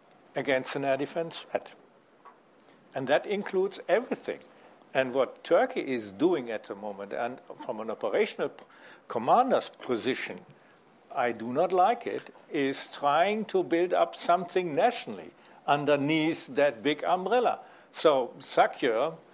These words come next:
the operational commander at, at Ramstein, is given the authority to do air policing against Russian long-range, uh, aviation activity. But what about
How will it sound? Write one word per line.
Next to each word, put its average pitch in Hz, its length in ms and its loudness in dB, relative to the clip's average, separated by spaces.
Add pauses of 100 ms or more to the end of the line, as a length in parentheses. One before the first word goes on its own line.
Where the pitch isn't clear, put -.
(280)
the 147 140 2
operational 170 460 2
commander 147 500 2
at, 127 300 0
at 110 180 -2
Ramstein, 135 640 0
is 139 200 -2
given 170 320 -2
the 147 160 0
authority 185 720 0 (440)
to 151 120 0
do 165 260 4
air 165 160 6
policing 170 720 0 (920)
against 131 540 0 (100)
Russian 123 580 2
long-range, 147 460 0 (500)
uh, 120 340 -2
aviation 110 480 -4
activity. 180 640 -4
But 131 380 0
what 156 240 6
about 120 460 4